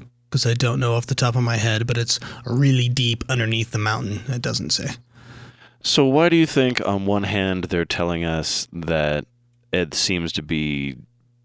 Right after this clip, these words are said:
Speaker 2: petering off, that, uh, you know, we might be able to get the economy going, or at least parts of it, all this other stuff? Like, this is the, the public-facing thing. And then, in the meantime, they're taking all of their,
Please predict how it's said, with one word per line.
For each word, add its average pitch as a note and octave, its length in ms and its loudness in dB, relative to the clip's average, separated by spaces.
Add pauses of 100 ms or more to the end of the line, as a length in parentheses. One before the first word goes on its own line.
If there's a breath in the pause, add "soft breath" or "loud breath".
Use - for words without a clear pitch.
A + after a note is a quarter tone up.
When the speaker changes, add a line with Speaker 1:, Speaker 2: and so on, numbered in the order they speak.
(100)
Speaker 2:
petering D#2 520 -2
off, G#2+ 720 -2 (480)
that, D#2+ 1080 -2
uh, C#2 600 0
you D#2+ 140 -4
know, C#2+ 160 -2
we D2 140 -2
might D2+ 260 -4
be D#2 160 -2
able D2 140 -2
to D2+ 80 -4
get D#2 220 -4
the C#2+ 120 -2
economy F#2 500 -2
going, F#2 460 0
or D2 100 -2
at C2+ 60 -4
least D#2+ 300 -6
parts G2 300 -2
of F#2 100 -6
it, F2 280 0
all E2 160 2
this D#2+ 160 -8
other D#2 200 -2
stuff? D#2 400 -4
Like, D2+ 160 -2
this F#2 160 -4
is F2+ 160 -2
the, E2 280 0
the D#2 280 -2 (160)
public-facing E2 800 -2
thing. D2 420 -4 (480 soft breath)
And D#2+ 300 -4
then, D#2 540 -2
in F2 140 -4
the E2 80 -2
meantime, D#2+ 800 -2
they're D#2 160 -2
taking D#2+ 640 -4
all D#2+ 300 0
of D#2 80 -4
their, D#2 500 0